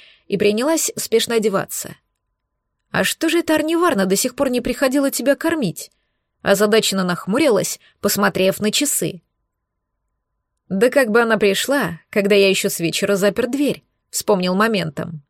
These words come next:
И тоже, выбравшись из-под одеяла, стал одеваться.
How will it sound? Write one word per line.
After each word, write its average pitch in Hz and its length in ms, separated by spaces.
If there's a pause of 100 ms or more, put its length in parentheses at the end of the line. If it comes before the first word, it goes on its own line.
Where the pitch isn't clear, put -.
(440)
И 202 120
тоже, 302 260
выбравшись 254 560
из-под 214 280
одеяла, 202 380
стал 196 260
одеваться. 190 680